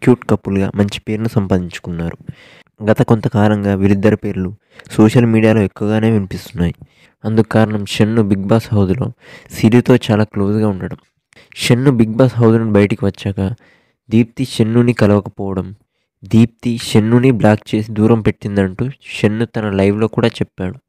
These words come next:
దీప్తి కూడా షణ్ణుని ఉద్దేశించి ఇండైరెక్ట్గా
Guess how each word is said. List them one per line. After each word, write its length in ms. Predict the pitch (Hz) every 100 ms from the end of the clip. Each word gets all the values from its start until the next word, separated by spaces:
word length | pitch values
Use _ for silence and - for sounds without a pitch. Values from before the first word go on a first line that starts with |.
| _ _ _ -
దీప్తి 380 | 110 120 - 123
కూడా 380 | - 92 104 131 _
షణ్ణుని 580 | - - 110 117 123 120
ఉద్దేశించి 840 | 101 98 110 - 95 - 101 131 _ _
ఇండైరెక్ట్గా 600 | 107 110 120 113 - 120